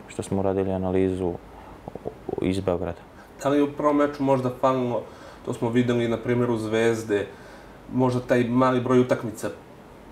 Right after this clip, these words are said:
Speaker 2: pravih pred početak kvalifikacije?
Speaker 1: Pa, ovaj, iskreno, mi smo imali na pripremama i jake protivnike i, i to i poznate, ovaj, mislim, i Olimpija je, ovaj, da kažem,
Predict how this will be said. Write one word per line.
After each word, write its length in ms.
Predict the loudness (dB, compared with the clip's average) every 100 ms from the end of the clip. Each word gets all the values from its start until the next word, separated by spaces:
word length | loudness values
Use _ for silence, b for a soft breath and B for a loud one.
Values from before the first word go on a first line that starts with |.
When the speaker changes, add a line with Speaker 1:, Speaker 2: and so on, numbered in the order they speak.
| -20 -20 -20 -12 2
Speaker 2:
pravih 300 | 6 6 2 -4
pred 260 | 0 0 -2 -14 -20 -10 -4
početak 280 | -2 -2
kvalifikacije? 640 | -2 -4 -4 -2 -4 -4 -14 -16 -20 -18 B B B B B -16 -4
Speaker 1:
Pa, 60 | 0
ovaj, 640 | 2 2 2 0 0 0
iskreno, 380 | 0 -2 -2 0
mi 120 | 0
smo 180 | -2 0
imali 340 | 2 2 2
na 100 | 0
pripremama 840 | 2 0 0 0 0 2 2 2 0 -4 -14 -20 -20 -20 -8 0
i 160 | 4
jake 340 | 6 4 2 -6
protivnike 680 | -4 -4 -4 -4 -4 -4 -4 -6
i, 180 | -2 -2 -4 -4
i 140 | -2 0
to 200 | 2 2
i 160 | 2
poznate, 600 | 0 0 0 -2 -6 -4
ovaj, 260 | -2 0 -2
mislim, 540 | -2 -4 -6 -4 -4 -6 -8 B B B B B
i 160 | 2 2
Olimpija 640 | 2 0 -2 2 2 2
je, 540 | 2 2 2 2 0 -2
ovaj, 440 | -2 -2 -2 -2
da 100 | -2
kažem, 480 | 0 -2 -2 -6